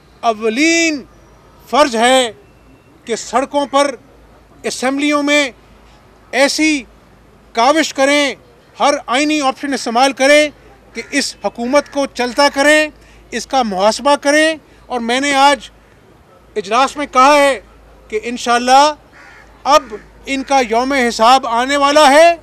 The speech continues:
इनका मुहासबा पाकिस्तानी कौम करेगी। और हर एक झूठे वादे का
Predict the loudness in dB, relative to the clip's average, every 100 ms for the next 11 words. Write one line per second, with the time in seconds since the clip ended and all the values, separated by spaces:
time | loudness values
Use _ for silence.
0 | -16 -20 -18 -10 -8 -2 -2 2 4 2
1 | 2 2 4 4 2 -8 _ _ 2 2
2 | 2 -2 0 -2 -2 0 0 -2 2 4
3 | 4 2 -2 -2 -8 -20 -20 _ -4 0
4 | 2 4 6 4 2 -20 -20 -20 -20 -20
5 | -12 -10 0 2 4 4 2 0 2 2